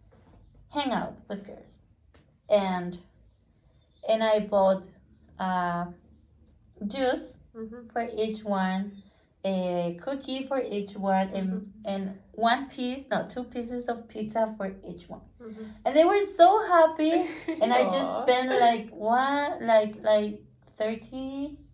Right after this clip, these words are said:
Speaker 1: cues.
Speaker 2: Ah.
Speaker 1: Like, thirty cues.
Speaker 2: Uh-huh.
Speaker 1: Yeah. Because it's not like pizza from a restaurant. It's, it's pizza, like, like, just have, uh, like, two little pieces of, of jam.
Speaker 2: Yeah.
Speaker 1: And,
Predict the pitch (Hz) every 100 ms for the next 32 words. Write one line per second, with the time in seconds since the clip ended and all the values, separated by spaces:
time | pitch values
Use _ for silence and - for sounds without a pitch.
0 | - - 233 - - _ _ _ _ _
1 | - 247 285 - 190 202 - 240 233 -
2 | 202 175 - - _ - 214 202 - -
3 | - - 294 294 294 277 240 220 214 208
4 | 190 240 233 233 220 202 220 214 233 220
5 | 214 214 - 220 214 - - 214 - 220
6 | 202 196 196 - - - - - 214 220
7 | 220 247 247 247 240 226 226 226 - 220
8 | - 214 220 208 202 202 214 - - -
9 | 214 214 - 254 262 254 254 247 240 240
10 | 262 262 240 220 220 - - _ _ -
11 | 202 208 202 - - - - 214 208 -
12 | - - 226 214 214 - - - - 208
13 | 202 202 202 196